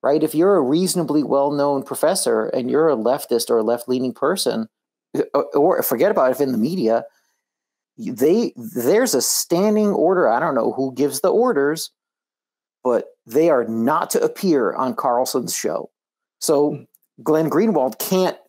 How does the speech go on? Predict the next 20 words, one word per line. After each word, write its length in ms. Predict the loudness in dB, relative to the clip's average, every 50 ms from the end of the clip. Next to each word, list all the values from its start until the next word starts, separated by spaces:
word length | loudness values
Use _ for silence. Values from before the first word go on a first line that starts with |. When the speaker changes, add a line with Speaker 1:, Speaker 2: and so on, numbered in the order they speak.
| _ _ _
Speaker 1:
he's 300 | -4 -2 0 2 2 2
on 320 | 2 2 2 0 -2 -4 -8 _ _ _ -20 -20 -20 _ _ _ _ _ _ _ _
show, 300 | -8 -4 -2 -2 -2 0
he, 200 | -2 -4 -6 -6 -10 _ -6
Greenwald 360 | -2 0 0 2 2 2 0
is 100 | 0 0 0
on 160 | 0 -2 -2
Tucker's 320 | -2 -4 -2 -2 -4 -6
show 440 | -4 -4 -2 -2 0 -2 -2 -4 -8 _ _ _ _ _ _ _ _ _ _ _ _ _ _
and 200 | -2 -2 -2 0
Fox 360 | 0 0 0 0 0 0 -2
every 160 | 0 0 2 0
once 220 | 0 -2 -2 -2
in 60 | -4
a 40 | -2
while, 400 | -2 -2 -2 -4 -4 -6 -8 -10 _ _ _ _ _ _ _ -4
but 180 | -4 -4 -4 -10 -20 -20 _ _
Greenwald's 440 | -4 0 0 2 2 2 0 0 0
been 160 | -2 -2 -2
blacklisted 960 | -2 -2 -2 -2 0 -2 -2 -2 0 0 0 0 0 0 0 0 0 0 -2